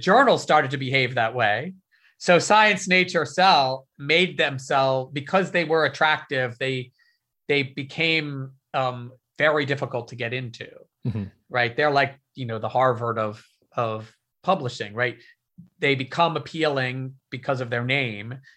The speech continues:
Speaker 1: So everybody wants to get into them. And now they can become really exclusive. And, and so, um, you know, I, I, and I wanna be clear, I think this system is terrible.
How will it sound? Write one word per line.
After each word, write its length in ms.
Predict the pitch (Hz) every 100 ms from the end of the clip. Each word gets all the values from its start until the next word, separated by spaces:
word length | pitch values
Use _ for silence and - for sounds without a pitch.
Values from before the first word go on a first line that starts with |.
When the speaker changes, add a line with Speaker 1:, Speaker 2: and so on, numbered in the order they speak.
| _
Speaker 1:
So 160 | - 143
everybody 320 | 147 147 135
wants 260 | 131 135
to 60 | 131
get 120 | 120
into 220 | 127 135
them. 300 | 113 104 104 107
And 140 | 135
now 220 | 147 160
they 140 | 143 135
can 140 | 135
become 400 | 127 - 127 120
really 320 | 139 139 131
exclusive. 800 | 113 - - 156 135 98 110 131 _ _ _ _ _ _ _
And, 560 | 151 143 139 131 131 139 _ _ -
and 220 | 151 139
so, 560 | 135 151 147 139 135 135 _ _ _ -
um, 380 | 151 135 123 127 _ _ _ _ _ _ - - -
you 120 | 147
know, 140 | 123 - -
I, 80 | - -
I, 120 | 160 160
and 120 | 151
I 80 | 156
wanna 220 | 165 139
be 80 | 135 -
clear, 280 | 151 113 -
I 120 | 147
think 180 | 147 160
this 180 | 151 131
system 280 | 151 - 135
is 120 | 113
terrible. 680 | - 139 127 110 104 110 123